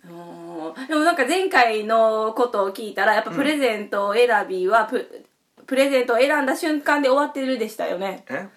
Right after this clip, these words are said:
Speaker 2: 違う、プレゼント選びは、もう選ぶ前に終わってるってことです。
Speaker 1: そう。<laughs> だから、それを聞いて、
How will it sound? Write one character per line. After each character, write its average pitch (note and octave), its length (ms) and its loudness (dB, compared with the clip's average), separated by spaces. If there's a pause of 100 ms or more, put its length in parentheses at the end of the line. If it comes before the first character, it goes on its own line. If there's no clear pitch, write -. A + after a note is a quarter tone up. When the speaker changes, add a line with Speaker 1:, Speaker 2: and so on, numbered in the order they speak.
(140)
Speaker 2:
違 A#2 60 -8
う、 G#2+ 80 -4
プ B2 80 -6
レ E3 80 0
ゼ F#3 100 -2
ン F3 80 -6
ト D#3+ 220 2
選 D3+ 240 2
び G#2+ 80 -4
は、 A#2 380 0 (120)
も B2 120 -8
う - 60 -6
選 E3+ 140 2
ぶ F3 80 -2
前 F3+ 160 2
に G2+ 60 -6
終 G#2 80 -4
わ A#2 100 2
っ - 60 -14
て - 80 -8
る - 40 -6
っ C4+ 60 -6
て - 60 0
こ F#4+ 80 0
と G#4+ 40 -8
で D5+ 120 -12
す。 - 80 -18
Speaker 1:
そ B4 220 2
う。 - 40 -2
<laughs> C#5+ 460 -4
だ D#4+ 120 4
か C4+ 140 8
ら、 B3+ 220 6
そ E4 100 0
れ E4+ 140 2
を F4 40 8
聞 E4+ 220 -6
い D4 80 -8
て、 C4+ 220 4